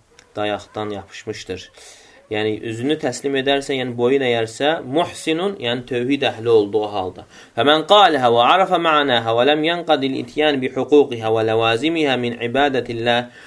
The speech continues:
vəl aməl bi şəra'il islam və ləm ya'məl illə mə vafəqə həva əv mə fihi tahsilu dünya ləm yəsə min hədil kəlmə şeyə." Əgər bir insan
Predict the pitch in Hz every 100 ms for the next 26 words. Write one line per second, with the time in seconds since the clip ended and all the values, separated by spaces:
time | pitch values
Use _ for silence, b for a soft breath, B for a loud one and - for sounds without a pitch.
0 | B 117 120 117 165 165 143 131 135 135
1 | 135 127 120 117 123 123 120 127 165 180
2 | 170 160 165 160 147 143 139 165 160 147
3 | 139 131 127 131 170 - B B 139 151
4 | 156 151 151 170 160 151 - 180 160 135
5 | 135 147 156 151 135 139 135 131 127 123
6 | 123 120 113 107 98 - B B B _
7 | _ _ - 139 175 170 165 143 135 139
8 | 147 143